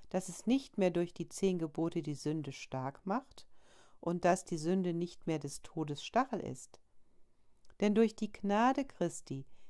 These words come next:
ist das Herz nun gut geworden und ist dem Gesetze hold und tut ihm Genüge. Dann kann Moses Amt es nicht mehr verurteilen und für sündig erklären,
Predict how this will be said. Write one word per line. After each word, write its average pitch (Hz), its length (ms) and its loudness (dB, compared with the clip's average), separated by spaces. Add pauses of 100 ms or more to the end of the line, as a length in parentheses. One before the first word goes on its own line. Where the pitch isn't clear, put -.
(120)
ist 190 220 0
das 185 240 4
Herz 202 400 2
nun 208 240 2
gut 247 340 0
geworden 139 600 -2 (340)
und 175 220 -2
ist - 220 2
dem 202 160 4
Gesetze 196 640 2
hold 214 480 2
und 180 260 -2
tut 311 280 2
ihm 165 220 0
Genüge. 139 540 -4 (920)
Dann 262 360 8
kann 220 260 2
Moses 190 480 2
Amt 180 340 2
es - 180 -4
nicht - 280 -4
mehr 156 140 2
verurteilen 170 800 0
und 160 140 -4
für - 160 -6
sündig 156 480 -2
erklären, 147 560 -2